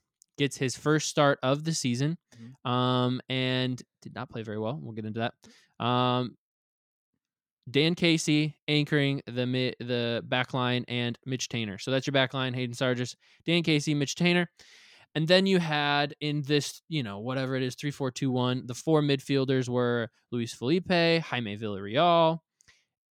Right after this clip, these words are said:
Speaker 1: and then, and then, you know, Jordan McCrary and Chris Gloucester, the, the short, short, short term, um,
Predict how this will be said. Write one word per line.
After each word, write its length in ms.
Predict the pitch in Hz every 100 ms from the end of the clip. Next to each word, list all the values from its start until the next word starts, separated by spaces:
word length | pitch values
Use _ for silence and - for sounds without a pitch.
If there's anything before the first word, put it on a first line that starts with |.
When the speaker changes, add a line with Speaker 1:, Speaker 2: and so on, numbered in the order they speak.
| _
Speaker 1:
and 640 | 139 135 135 135 131 131 127
then, 380 | 123 127 123 - _ _
and 160 | 147 131
then, 300 | 127 127 127 _
you 140 | 143
know, 60 | 120
Jordan 320 | 107 143 135
McCrary 600 | 127 - 160 156 156 151 135
and 260 | 131 123
Chris 280 | 127 - 175
Gloucester, 880 | - 135 127 135 160 - 175 170 175 -
the, 360 | 123 120 113 -
the 120 | 117
short, 480 | - - 147 147 - _ _
short, 500 | - - - 165 175 -
short 420 | - 135 110 - - -
term, 400 | 123 104 101 123 _ _ _ _
um, 380 | 127 131 123 120